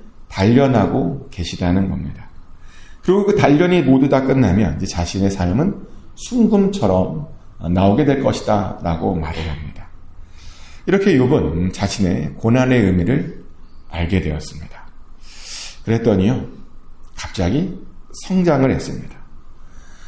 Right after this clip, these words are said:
그래서 주변 사람들도 좀 보이고 깨달음으로 그의 시야가 갑자기 굉장히 넓어졌습니다. 근데 그런 것 같아요. 확실히 고난을 당하고 어떤 깨달음이 찾아오면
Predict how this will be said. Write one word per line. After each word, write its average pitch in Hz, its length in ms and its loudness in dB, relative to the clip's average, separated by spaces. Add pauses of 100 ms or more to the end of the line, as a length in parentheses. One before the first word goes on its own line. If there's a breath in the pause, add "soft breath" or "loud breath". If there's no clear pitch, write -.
(140 soft breath)
그래서 170 260 4
주변 175 280 4
사람들도 151 500 4
좀 139 200 4
보이고 113 720 4 (500 soft breath)
깨달음으로 143 880 2 (400 soft breath)
그의 98 180 0
시야가 104 720 0 (120)
갑자기 104 580 -2 (560)
굉장히 98 580 2
넓어졌습니다. 90 840 0 (1000 soft breath)
근데 185 180 4
그런 139 220 2
것 156 60 0
같아요. 95 280 -2
확실히 147 680 0 (400 loud breath)
고난을 175 420 4
당하고 101 680 0
어떤 110 300 -2
깨달음이 151 520 4
찾아오면 117 640 2